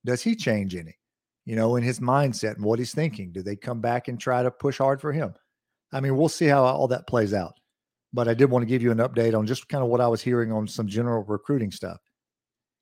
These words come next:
Now, back to this S E C Q B ranking. I honestly do not know who the quarterback is gonna be here. You know, we do this in terms of recruiting. Recruiting coverage is going to be different going forward,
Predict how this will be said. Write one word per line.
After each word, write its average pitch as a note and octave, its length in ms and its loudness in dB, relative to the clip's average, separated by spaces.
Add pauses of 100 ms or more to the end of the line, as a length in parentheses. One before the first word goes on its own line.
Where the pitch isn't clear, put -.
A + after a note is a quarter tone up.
(100)
Now, C3+ 140 2
back D#3 260 2
to F3 80 0
this D3 200 2
S D3 200 0
E D3 60 -2
C C3+ 200 -4
Q D3 200 -4
B C#3 140 0
ranking. A2 340 -4 (880)
I G3 180 4
honestly D#3+ 460 0
do A2+ 240 2
not B2+ 260 0
know A2 200 2
who G#2 120 -2
the G#2 100 -2
quarterback G2 520 -4
is G2 80 -12
gonna F2+ 220 -6
be F2+ 160 -10
here. E2 260 -20 (1040)
You A2+ 80 -8
know, G#2 160 -8 (220)
we E3+ 280 4
do D3+ 260 4
this C3 320 0
in A#2 120 -2
terms A#2 300 -2
of G#2 120 -4
recruiting. G#2+ 520 0
Recruiting G#3 420 2
coverage C#3 440 4
is A#2 100 -2
going B2+ 260 -2
to C3+ 60 -2
be B2+ 140 -2
different C3+ 400 -4
going C3 220 -2
forward, C#3 440 0